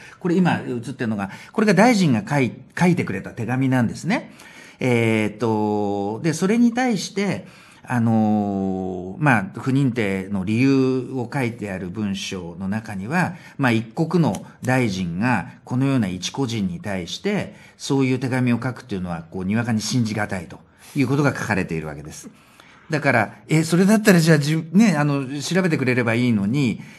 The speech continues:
こんな手紙自体がありえないでしょっていう、まあ、それが不認定の理由の一つになってるんですね。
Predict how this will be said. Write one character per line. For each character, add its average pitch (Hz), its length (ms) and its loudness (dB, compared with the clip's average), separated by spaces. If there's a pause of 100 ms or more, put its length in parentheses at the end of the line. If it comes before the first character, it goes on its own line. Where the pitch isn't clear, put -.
(260)
こ 180 120 2
ん 175 120 6
な 170 160 6
手 165 280 -2
紙 170 360 6
自 170 200 -2
体 202 220 2
が 95 400 -4
あ - 80 -4
り 123 140 4
え 147 80 4
な 135 120 2
い 104 60 2
で 92 80 -2
し - 120 -6
ょ 165 100 0
っ - 20 -2
て 160 280 -10
い 90 200 -6
う、 82 160 -12 (380)
ま 143 140 0
あ、 120 60 2
そ 175 140 -2
れ 202 100 4
が 175 320 2 (180)
不 165 120 0
認 165 220 8
定 120 140 0
の 92 120 -4
理 107 100 -2
由 117 140 0
の 107 100 0
一 123 200 -4
つ 107 100 -10
に 82 160 -8
な 104 120 -4
っ 113 80 -8
て - 200 -12
る 73 80 -16
ん 73 80 -16
で - 60 -20
す - 100 -20
ね。 113 180 -16